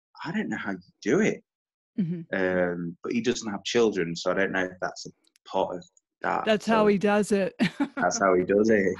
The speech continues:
Speaker 1: Yeah.
Speaker 2: <laughs>
Speaker 1: I, I, I think I've said to him before,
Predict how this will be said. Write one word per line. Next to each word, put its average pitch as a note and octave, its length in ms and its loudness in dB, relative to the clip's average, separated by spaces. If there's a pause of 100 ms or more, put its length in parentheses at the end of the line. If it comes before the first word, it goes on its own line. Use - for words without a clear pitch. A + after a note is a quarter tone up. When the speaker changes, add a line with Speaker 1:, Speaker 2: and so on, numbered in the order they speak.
(120)
Speaker 1:
Yeah. G2+ 420 4 (220)
Speaker 2:
<laughs> - 0 - (500)
Speaker 1:
I, G#2+ 220 -4
I, - 440 -2 (260)
I - 80 2
think D3 300 2
I've C#3+ 200 4
said D#3 280 2
to C3+ 60 4
him A#2+ 60 2
before, B2 520 6